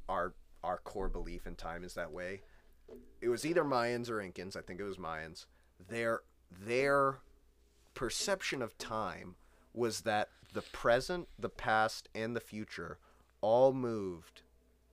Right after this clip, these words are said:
parallel to one another at every single moment. And so at every single moment, the past, the future, and the present was constantly happening, which is almost impossible to conceive of, but like, I think of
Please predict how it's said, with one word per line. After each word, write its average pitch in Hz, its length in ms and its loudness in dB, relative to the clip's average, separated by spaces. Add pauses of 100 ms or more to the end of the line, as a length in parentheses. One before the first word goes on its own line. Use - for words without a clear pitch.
(120)
parallel 98 720 4
to - 160 -10
one 95 240 -4
another 92 560 -4
at - 220 -2
every 104 300 0
single 87 380 -8
moment. 82 440 -8 (520)
And 120 140 -2
so 123 220 2
at 110 200 2
every 156 340 4
single 113 380 -4
moment, 92 440 -8 (120)
the 104 80 -6
past, 110 420 -4
the 107 80 -8
future, 104 460 -8
and 95 200 -6
the 92 40 -8
present 90 420 -8
was 90 160 -10
constantly 90 840 -4
happening, 87 640 -8 (1200)
which 131 200 -2
is - 400 0
almost 208 420 4
impossible 120 560 0
to - 80 -12
conceive 110 560 -6
of, 80 220 -8 (120)
but 95 240 -4 (1500)
like, 123 340 0
I 135 140 4
think 139 340 -4
of 107 340 2